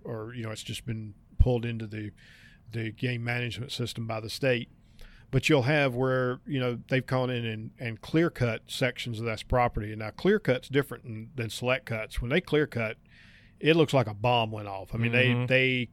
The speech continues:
Speaker 1: take everything. And if they just leave that to nature, it grows back, as the old saying goes, thick as hair on a dog's back. I mean, it, you, you, Brandon, <laughs> Brandon, who listens, you know Brandon.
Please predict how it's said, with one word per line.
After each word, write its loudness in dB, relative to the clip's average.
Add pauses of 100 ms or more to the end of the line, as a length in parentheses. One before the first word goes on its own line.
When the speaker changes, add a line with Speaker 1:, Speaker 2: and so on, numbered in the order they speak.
(160)
Speaker 1:
take -2
everything. -2 (760)
And 2
if 0
they 2
just -2
leave 0
that 0 (440)
to 0
nature, 2 (100)
it -2
grows 0
back, 0 (1500)
as -6
the 0
old 0
saying 0
goes, -2
thick -2
as -6
hair 0
on -6
a -8
dog's 0
back. -10
I -8
mean, -6
it, -4 (440)
you, 0
you, -2 (920)
Brandon, 6 (320)
<laughs> -2
Brandon, 6
who 4
listens, 0
you 0
know 4
Brandon. -4